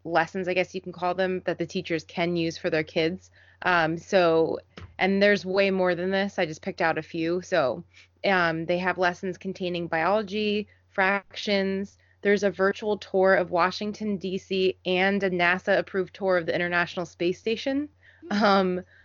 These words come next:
Speaker 1: logic puzzles, games, um, just a lot of,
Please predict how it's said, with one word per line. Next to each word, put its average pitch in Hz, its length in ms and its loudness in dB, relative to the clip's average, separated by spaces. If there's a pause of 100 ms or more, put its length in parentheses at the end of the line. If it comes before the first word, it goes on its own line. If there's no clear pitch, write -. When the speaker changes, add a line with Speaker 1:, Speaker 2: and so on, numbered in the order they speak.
(200)
Speaker 1:
logic 202 500 2
puzzles, 196 540 -2
games, 185 500 -4 (140)
um, 165 420 -4 (120)
just 220 280 -8
a 190 60 0
lot 180 300 6
of, 175 240 2